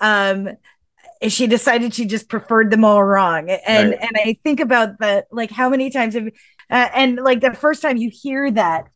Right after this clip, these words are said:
Speaker 2: Uh-huh.
Speaker 1: and you're, like, trying to rhyme it as fast as he
Speaker 2: Yep.
Speaker 1: is in "Pinch Me" sometimes,
Speaker 2: Yep.
Speaker 1: because those rhymes are challenging. But then you also have the rap in, um,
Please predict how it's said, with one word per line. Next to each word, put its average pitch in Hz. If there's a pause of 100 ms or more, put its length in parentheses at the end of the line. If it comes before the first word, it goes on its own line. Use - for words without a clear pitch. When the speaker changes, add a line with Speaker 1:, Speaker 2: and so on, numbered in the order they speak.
(140)
Speaker 2:
Uh-huh. 117
Speaker 1:
and 131 (180)
you're, 233
like, 220
trying 262
to 262
rhyme 214
it 202
as 202
fast 214
as 214
he 220
Speaker 2:
Yep. 214
Speaker 1:
is 208
in 196
"Pinch 220
Me" 240
sometimes, 247
Speaker 2:
Yep. 220
Speaker 1:
because -
those 220
rhymes 240
are 277
challenging. 269
But 214
then 240
you 233
also 226
have 208 (400)
the 208
rap 208 (100)
in, 202
um, 170